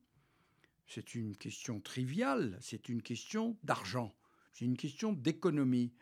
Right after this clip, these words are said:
Comme toutes ces techniques vont coûter extrêmement cher, quand il s'agira de soigner, tout le monde sera remboursé,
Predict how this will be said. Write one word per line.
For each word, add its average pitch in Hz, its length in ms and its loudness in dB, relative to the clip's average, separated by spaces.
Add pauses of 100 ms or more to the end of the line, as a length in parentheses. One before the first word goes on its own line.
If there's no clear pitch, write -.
(340)
Comme 202 220 4
toutes 247 220 -2
ces 190 140 2
techniques 160 480 0
vont 113 140 -2
coûter 131 400 2
extrêmement 147 680 0
cher, 120 680 0 (500)
quand 254 240 0
il 196 160 2
s'agira 151 560 2
de 123 160 4
soigner, 131 680 4
tout 110 180 -2
le 107 80 4
monde 117 200 4
sera 98 300 -4
remboursé, 175 600 -4